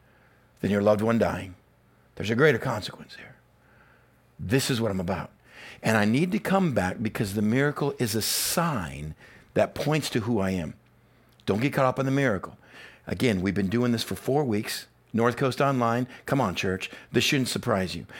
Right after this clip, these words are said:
Don't get caught up in the miracle. The miracles are signs. They point to someone.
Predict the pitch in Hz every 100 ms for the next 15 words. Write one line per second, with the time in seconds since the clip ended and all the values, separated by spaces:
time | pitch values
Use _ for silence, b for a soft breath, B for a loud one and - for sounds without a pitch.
0 | B B B - 117 139 135 147 - 107
1 | 98 101 113 120 170 185 123 - 87 -
2 | B B - 110 123 131 127 117 107 -
3 | - 185 143 107 98 101 120 - - 151
4 | 180 - 107 98 95 82 -